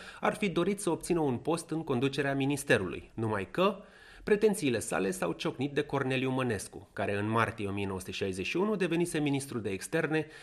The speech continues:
și care, pe de o parte, nu agrea personalitatea arogantă a lui Brucan, iar, pe de altă parte,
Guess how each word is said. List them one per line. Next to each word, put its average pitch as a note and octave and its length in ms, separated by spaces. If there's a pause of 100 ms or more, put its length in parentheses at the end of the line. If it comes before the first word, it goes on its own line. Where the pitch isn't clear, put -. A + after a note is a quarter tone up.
(160)
și - 180
care, A#2+ 260
pe - 160
de C3+ 100
o G2+ 120
parte, E3+ 540
nu G3+ 260
agrea A2+ 360
personalitatea G2+ 760
arogantă G2+ 440
a F2+ 60
lui F#2 180
Brucan, E3+ 520 (240)
iar, A#2+ 200
pe - 180
de F#2 100
altă C3+ 320
parte, F3+ 540